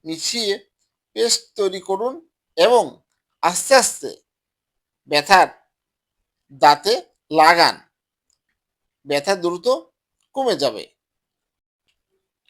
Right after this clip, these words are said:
দুই, পেঁয়াজ। পেঁয়াজের একটি স্লাইস আক্রান্ত দাঁতের উপরে চেপে রাখুন,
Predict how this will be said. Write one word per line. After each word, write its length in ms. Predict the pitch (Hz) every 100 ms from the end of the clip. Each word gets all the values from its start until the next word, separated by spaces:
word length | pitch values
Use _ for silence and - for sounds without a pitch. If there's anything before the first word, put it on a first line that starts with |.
| _ 151
দুই, 220 | 220 196 127 82 _ _ _ _ _ _ _ _ _
পেঁয়াজ। 380 | 202 190 117 87 - - - _ _ _ _ _ _ _ _ _
পেঁয়াজের 400 | - 208 214 233 226
একটি 220 | - 240 220 - _ _ _ _ _ _ _ _ _ _ _ _ _ -
স্লাইস 420 | - 214 208 240 233 - - _ - 170
আক্রান্ত 420 | - 202 190 190 233 320 _ _ _ _ _ 131
দাঁতের 360 | 165 165 151 123 _ _ _ _ _ _ _ _ _ _ _ _ _ _ _ _ -
উপরে 300 | 156 170 175 165 -
চেপে 300 | 220 220 269 330 - - 165
রাখুন, 320 | 151 -